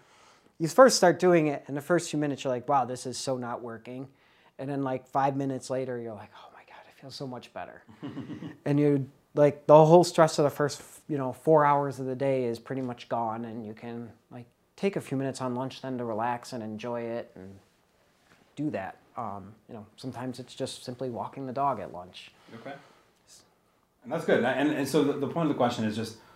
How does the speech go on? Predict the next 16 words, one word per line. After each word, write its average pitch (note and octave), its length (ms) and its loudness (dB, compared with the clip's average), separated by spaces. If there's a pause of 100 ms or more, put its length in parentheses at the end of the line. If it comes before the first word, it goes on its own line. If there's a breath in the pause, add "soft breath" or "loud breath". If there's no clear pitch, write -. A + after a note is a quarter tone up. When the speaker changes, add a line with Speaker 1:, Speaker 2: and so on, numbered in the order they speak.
(180 soft breath)
Speaker 2:
you B2 100 -6
know, G2+ 320 -4 (340)
for C3 140 -4
everyone, C#3 260 2
there's G#2+ 160 0
different A2 360 -6
ways G#2 380 -8
of, F#2+ 220 -8 (120)
of F#2+ 200 -14
dealing G#2 220 -10
with F2+ 100 -14
that. F2+ 80 -12
There's G2 140 -12
different A2 260 -10
ways G2+ 260 -10
of F#2 180 -12